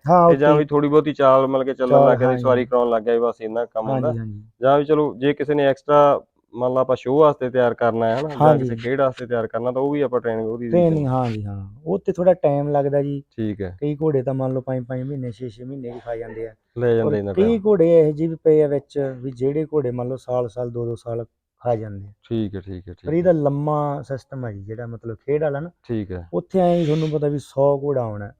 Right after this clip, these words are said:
Speaker 2: ਹੂੰ।
Speaker 1: ਐਂ ਤਾਂ ਹੈ ਨਹੀਂ ਵੀ ਆਪਾਂ ਦਸ ਦਿਨ ਲਾਏ ਤੇ ਖੇਡ ਚ
Speaker 2: ਹਾਂ,
Speaker 1: ਪਤਾ
Speaker 2: ਹਾਂ, ਹਾਂ, ਹਾਂ,
Speaker 1: ਹਨਾ?
Speaker 2: ਪਤਾ। ਉਹ ਤਾਂ ਫਿਰ ਪੂਰਾ
Speaker 1: ਘੁੰਮਦਾ
Speaker 2: ਟ੍ਰੇਨ ਕਰਨਾ ਪੈਣਾ ਉਹਦੇ
Speaker 1: ਪੂਰਾ
Speaker 2: ਵਾਸਤੇ।
Speaker 1: ਜੀ, ਪੂਰਾ ਐਨ।
Speaker 2: ਇਹ ਫਿਰ ਤੂੰ ਮੰਨ ਲਾ ਜੇ,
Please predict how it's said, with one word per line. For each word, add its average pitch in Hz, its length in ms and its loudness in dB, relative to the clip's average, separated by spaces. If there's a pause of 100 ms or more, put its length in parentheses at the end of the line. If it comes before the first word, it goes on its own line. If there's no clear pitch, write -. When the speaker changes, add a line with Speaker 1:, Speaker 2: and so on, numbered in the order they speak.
(120)
Speaker 2:
ਹੂੰ। 104 460 -6
Speaker 1:
ਐਂ 156 160 -2
ਤਾਂ 156 100 0
ਹੈ 143 100 -2
ਨਹੀਂ 147 140 -4
ਵੀ 147 60 0
ਆਪਾਂ 143 200 -2
ਦਸ 127 220 -2
ਦਿਨ 135 220 -6
ਲਾਏ 120 200 0
ਤੇ 117 120 -12
ਖੇਡ 127 200 -6
ਚ - 100 -18
Speaker 2:
ਹਾਂ, 107 60 -12
Speaker 1:
ਪਤਾ 117 160 0
Speaker 2:
ਹਾਂ, 110 160 -4
ਹਾਂ, 101 180 -8
ਹਾਂ, 95 120 -10
Speaker 1:
ਹਨਾ? 185 120 -6
Speaker 2:
ਪਤਾ। 95 220 -10
ਉਹ 139 120 -2
ਤਾਂ 156 80 2
ਫਿਰ 139 80 -2
ਪੂਰਾ 151 80 -2
Speaker 1:
ਘੁੰਮਦਾ 135 260 4
Speaker 2:
ਟ੍ਰੇਨ 135 200 2
ਕਰਨਾ 117 260 2
ਪੈਣਾ 101 200 -4
ਉਹਦੇ 151 100 0
Speaker 1:
ਪੂਰਾ 143 120 2
Speaker 2:
ਵਾਸਤੇ। 127 140 4
Speaker 1:
ਜੀ, 120 60 -4
ਪੂਰਾ 117 260 -8
ਐਨ। 107 300 -10
Speaker 2:
ਇਹ 196 160 4
ਫਿਰ 190 120 0
ਤੂੰ 180 240 -2
ਮੰਨ 180 140 4
ਲਾ 175 80 4
ਜੇ, 165 120 -4